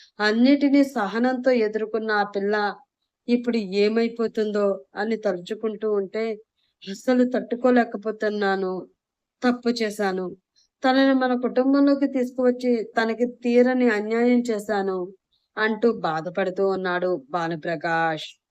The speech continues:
ఆ మాటలు వింటున్న ప్రదీప్కి గుండె పగిలిపోయిన ఫీలింగ్ కలిగింది. దానితో తన కారు వేగాన్ని మరింత పెంచాడు అతను. సుకన్యని చెక్ చేస్తూ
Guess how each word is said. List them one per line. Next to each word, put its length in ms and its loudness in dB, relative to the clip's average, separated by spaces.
ఆ 180 0
మాటలు 720 2
వింటున్న 540 -4
ప్రదీప్కి 1000 -2
గుండె 240 -2
పగిలిపోయిన 680 -2
ఫీలింగ్ 460 -2
కలిగింది. 760 -4
దానితో 480 0
తన 240 0
కారు 420 0
వేగాన్ని 400 0
మరింత 520 -4
పెంచాడు 580 -4
అతను. 600 -6
సుకన్యని 760 4
చెక్ 360 -4
చేస్తూ 520 0